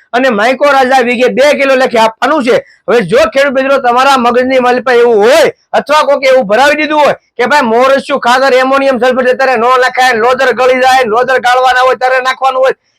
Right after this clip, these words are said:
એટલે ભાઈ એની અંદર એમોનિયમ કલ નાઇટ્રોજન આવે છે એક પ્રકારનો ને એક પ્રકારનો એમાં સલ્ફર આવે છે હળવું, બરાબર છે, ગંધક સલ્ફર આવે છે તેર ટકા, એટલે ઈ નાખવાનું જ હોય મારા બાપલિયા, બરાબર છે. ઈ તમ તારે નાખો,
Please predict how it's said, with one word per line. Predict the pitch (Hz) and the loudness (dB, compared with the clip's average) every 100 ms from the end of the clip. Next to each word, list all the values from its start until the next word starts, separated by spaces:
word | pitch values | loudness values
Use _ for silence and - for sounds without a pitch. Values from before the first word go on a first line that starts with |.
| _ | _
એટલે | 220 247 214 | -2 0 0
ભાઈ | 240 277 | 0 0
એની | 247 240 | 0 -2
અંદર | 247 247 254 | -2 0 0
એમોનિયમ | 233 233 240 240 233 | 0 -2 -2 -2 -2
કલ | 254 214 | -2 0
નાઇટ્રોજન | 202 214 233 214 233 | -2 -2 -4 -2 -2
આવે | 226 240 | 0 0
છે | 233 | -2
એક | 240 | -4
પ્રકારનો | 240 233 247 254 269 | -6 -2 -2 0 0
ને | 240 | 0
એક | - | -2
પ્રકારનો | 233 240 247 240 | -6 -4 -2 0
એમાં | 247 247 | 0 -2
સલ્ફર | - 196 196 240 | -2 -4 0 0
આવે | 233 247 | 2 0
છે | 226 | 0
હળવું, | 254 208 240 285 - _ _ _ | 0 2 0 -2 -6 _ _ _
બરાબર | 208 269 294 | -2 0 -2
છે, | 262 | -2
ગંધક | 202 226 262 | -2 0 -2
સલ્ફર | - 254 254 | -2 -2 0
આવે | 247 262 | 0 0
છે | 247 262 | 0 -2
તેર | - 233 | 0 -2
ટકા, | 226 262 277 | 0 -2 0
એટલે | 269 285 285 | 0 0 0
ઈ | |
નાખવાનું | 302 214 214 - 226 262 330 339 | -2 -4 -4 0 0 2 0 0
જ | |
હોય | 311 285 | 0 0
મારા | 233 220 | 0 0
બાપલિયા, | 208 190 190 175 175 165 - _ _ | 0 -2 -4 -2 0 0 -4 _ _
બરાબર | 202 254 302 285 | 0 0 0 0
છે. | 262 - _ | -2 -4 _
ઈ | 254 | -4
તમ | 269 277 | -2 -2
તારે | 285 277 | 0 0
નાખો, | 262 277 269 285 | 0 0 2 2